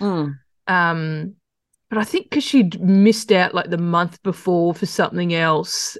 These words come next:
Speaker 2: and she just
Speaker 1: Yeah.
Speaker 2: didn't want it to,
Speaker 1: Yeah.
Speaker 2: it was, it didn't want
Speaker 1: Yeah.
Speaker 2: another one to go. So it was more of this, you know,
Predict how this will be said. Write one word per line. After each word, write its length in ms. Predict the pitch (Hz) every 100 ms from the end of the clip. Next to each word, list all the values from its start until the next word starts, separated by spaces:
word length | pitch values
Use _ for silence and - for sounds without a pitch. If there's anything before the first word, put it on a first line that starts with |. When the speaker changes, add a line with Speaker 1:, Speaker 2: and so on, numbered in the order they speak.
| -
Speaker 2:
and 180 | 180 175
she 120 | 208
just 240 | 175 226
Speaker 1:
Yeah. 100 | 349
Speaker 2:
didn't 280 | 240 202 175
want 260 | 175 180 175
it 160 | - -
to, 80 |
Speaker 1:
Yeah. 160 | 415 392
Speaker 2:
it 40 |
was, 260 | 180 160 -
it 160 | 190 -
didn't 260 | 220 202
want 140 | 190 180
Speaker 1:
Yeah. 100 | 175
Speaker 2:
another 400 | 180 175 180 180
one 360 | 175 165 165 160
to 140 | 175
go. 480 | 156 160 156 156 156
So 160 | -
it 80 | 175
was 180 | 185 -
more 280 | 208 220 240
of 80 | 190
this, 360 | 196 - -
you 180 | - 185
know, 320 | 165 151 151